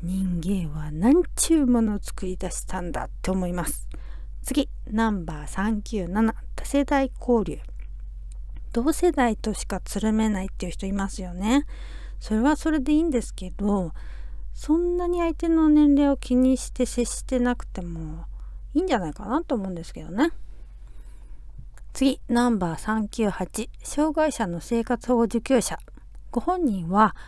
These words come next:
障害者になったことがきっかけで離婚したと言ってましたけど、まあ実際のところわかりませんけどね。次、ナンバー三九九、嫉妬文化。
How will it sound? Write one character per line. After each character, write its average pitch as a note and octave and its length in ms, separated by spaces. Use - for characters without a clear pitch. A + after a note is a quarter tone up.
障 B3+ 260
害 E4 200
者 A3 160
に G3+ 120
な G#3 120
っ - 100
た F#3 100
こ G3 120
と C4+ 160
が D4 100
き - 160
っ - 60
か - 180
け F3+ 160
で F3+ 100
離 F3+ 160
婚 G3 260
し - 80
た F3+ 100
と - 120
言 F3+ 40
っ - 40
て - 120
ま A#3 140
し - 100
た F#3+ 100
け F#3 140
ど、 A#3+ 240
ま D4 100
あ C#4+ 60
実 G3+ 260
際 G3 60
の G3+ 100
と B3+ 80
こ D4 120
ろ D#4 100
わ A#3 100
か - 80
り G#3+ 80
ま A3 80
せ B3+ 140
ん - 20
け D4 140
ど A#3+ 60
ね。 G#3+ 220
次、 A3 260
ナ B3 140
ン A3 100
バ D#3+ 180
ー - 20
三 G#3 360
九 F3+ 340
九、 - 240
嫉 - 280
妬 D4 140
文 C4 200
化。 - 160